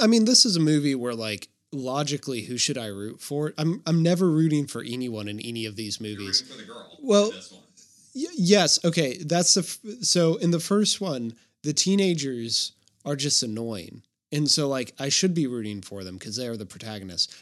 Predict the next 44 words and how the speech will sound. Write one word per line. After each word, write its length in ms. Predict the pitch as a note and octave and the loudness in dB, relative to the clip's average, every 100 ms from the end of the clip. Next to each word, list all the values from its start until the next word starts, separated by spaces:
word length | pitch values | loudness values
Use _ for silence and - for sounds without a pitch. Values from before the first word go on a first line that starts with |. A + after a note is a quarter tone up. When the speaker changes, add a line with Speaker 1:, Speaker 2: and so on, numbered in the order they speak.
| _ | _
Speaker 1:
But 80 | B2+ | -6
I 80 | |
don't 300 | B2+ C#3 C#3+ | -2 0 -2
care 380 | - A2+ G#2+ F#2 - - | -4 -8 -8 -12 -14 -10
because 420 | A#2+ A#2 G2 - - | -8 -4 -2 -4 -6
I 100 | A2+ | -8
think 220 | A#2 G#2+ | -8 -8
they're 160 | A2 G2+ | -10 -10
all 140 | F#2+ | -12
bad 260 | G2+ F#2+ F2 | -12 -12 -12
actors. 460 | F2 - - - - | -16 -16 -6 -6 0
And 120 | E3 | 4
in 120 | E3 E3 | 4 6
this 240 | G3 F#3 | 6 6
Speaker 2:
How 80 | F#3 | 4
Speaker 1:
one 80 | D#3+ | 4
Speaker 2:
dare 160 | G#2 | 2
you 80 | F#2 | 0
insult 360 | F2+ - F2 F#2 | -2 -4 -4 -4
Jane 220 | F#2+ F2+ | -4 -4
Levy 200 | F2+ F2 | -8 -10
from 240 | F2+ G#2 | -6 -4
Zoe's 380 | F#2+ G#2 G2 F#2+ | 0 0 0 -2
Extraordinary 580 | F#2 - B2 G2 G2 F#2+ | 0 0 0 -2 -4 -6
Playlist. 640 | G2 A2+ F#2+ F#2 - - - | -4 -2 -2 0 0 0 -2
Speaker 1:
Okay, 300 | E3 E3 D3+ | 2 4 2
they 160 | C#3 D3 | 2 2
are 140 | C#3+ | 2
bad 260 | C3+ D3 B2+ | 0 -2 -2
in 280 | - B2 A2+ | -4 -4 -4
this. 280 | F#2+ - - - | -6 -4 -2 6
And 120 | G3 | 8
in 100 | G#3 | 8
this 220 | B3 C#4+ | 8 8
one, 280 | G3+ D#3+ C#3 - | 8 4 2 0
there 220 | D#3 E3 | 2 2
is 200 | G3+ F#3 | 4 4
a 80 | F#3+ | 4
young 500 | D#3+ C#3 C#3+ C#3+ D3 D3 _ - | 2 2 2 2 0 -4 _ -2
child. 520 | - D3 A#2 G2+ F#2 | -2 -2 -4 -6 -2
And 120 | D3+ D#3 | 2 4
so 200 | E3+ D#3+ | 6 4
I 140 | D#3 | 2
do 380 | D3+ D#3 G3+ G3+ | 2 2 2 2